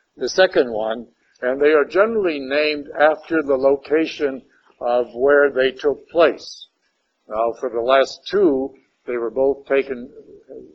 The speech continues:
both of them, uh, took place at the Vatican, and they were called Vatican One and Vatican Two, uh, as you all know. Uh, but in the early days, the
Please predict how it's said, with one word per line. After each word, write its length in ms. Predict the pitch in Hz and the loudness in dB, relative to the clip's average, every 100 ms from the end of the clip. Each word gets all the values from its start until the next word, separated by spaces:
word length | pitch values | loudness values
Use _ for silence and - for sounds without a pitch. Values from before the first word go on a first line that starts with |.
| _ _ _ _ _ _ - | _ _ _ _ _ _ -4
both 240 | 131 147 135 | 0 0 0
of 140 | 120 | -4
them, 300 | 123 113 110 _ _ _ _ | -4 -6 -10 _ _ _ _
uh, 320 | 135 110 104 - | -16 -12 -12 -10
took 200 | 139 - | -12 -4
place 460 | 135 135 120 - - - | 0 0 -2 -12 -20 -2
at 280 | 143 139 - | 0 0 -2
the 80 | |
Vatican, 640 | 117 151 135 107 - - 98 | 2 4 4 -2 -10 -20 -20
and 160 | 92 98 | -16 -10
they 60 | |
were 160 | 104 101 | -10 -4
called 320 | 135 113 104 | -2 -2 -2
Vatican 420 | 110 107 101 107 | -6 -8 -10 -12
One 280 | 104 113 139 | -6 -6 -6
and 140 | 113 | -10
Vatican 440 | 104 104 92 - 95 | -8 -10 -10 -18 -14
Two, 360 | - 226 127 - _ _ _ _ 107 | -4 -4 -4 -12 _ _ _ _ -8
uh, 200 | 101 104 | -6 -6
as 140 | - | -10
you 160 | 104 95 | -10 -8
all 240 | 98 95 | -6 -2
know. 300 | 170 143 - _ _ _ _ _ - | 0 0 -2 _ _ _ _ _ -6
Uh, 380 | 104 107 104 98 _ _ _ _ _ - | -2 0 -2 -4 _ _ _ _ _ 0
but 260 | 135 131 - | 2 2 -4
in 160 | 135 | -12
the 120 | 120 131 | -6 2
early 320 | 175 208 147 | 4 6 2
days, 480 | 117 107 107 135 | 0 0 -2 -4
the 120 | - | -8